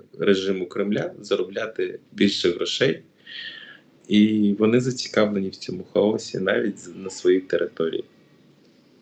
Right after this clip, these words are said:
А завтра, а завтра вони скажуть, що подивіться, що Україна робить.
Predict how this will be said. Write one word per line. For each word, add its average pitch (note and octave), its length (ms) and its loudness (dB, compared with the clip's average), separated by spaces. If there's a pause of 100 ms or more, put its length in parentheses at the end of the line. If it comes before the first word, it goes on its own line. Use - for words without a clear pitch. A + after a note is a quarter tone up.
(2250)
А G2 140 4
завтра, A#2 440 2
а - 20 6
завтра A2+ 320 0
вони G#2 180 2
скажуть, F#2+ 380 -2
що - 180 -8
подивіться, - 480 -2
що G#2 220 -2
Україна G2+ 380 0
робить. F2+ 300 -4